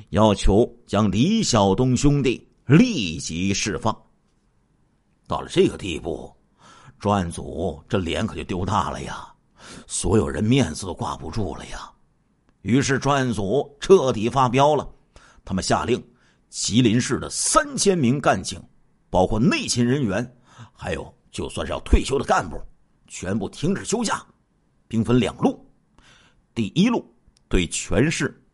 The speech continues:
三万多名电工和相关的从业人员，以及四万多名焊工进行逐一排查。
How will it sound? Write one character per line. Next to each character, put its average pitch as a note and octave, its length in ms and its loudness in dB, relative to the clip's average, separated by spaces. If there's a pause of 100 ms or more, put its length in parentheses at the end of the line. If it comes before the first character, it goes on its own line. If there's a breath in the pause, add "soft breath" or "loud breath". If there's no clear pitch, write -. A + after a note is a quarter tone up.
三 A#3 500 2
万 B2+ 240 2
多 E3 140 4
名 C#3 220 4
电 G2+ 280 4
工 D#3 240 0 (380)
和 C#2+ 160 -12
相 A2+ 280 0
关 A2+ 140 2
的 G#2 80 0
从 A2+ 240 -2
业 B2 80 2
人 A2+ 180 -2
员， A2+ 220 0 (540 soft breath)
以 E2+ 180 -2
及 B2 320 -2 (140)
四 - 320 -2 (200)
万 F2+ 260 -2
多 B2+ 160 6
名 A#2 180 2
焊 - 300 2
工 E3 200 -2 (280)
进 A2+ 180 -2
行 B2 260 -2 (280)
逐 G#3 360 4
一 D#3+ 160 4
排 - 220 -4
查。 - 260 -8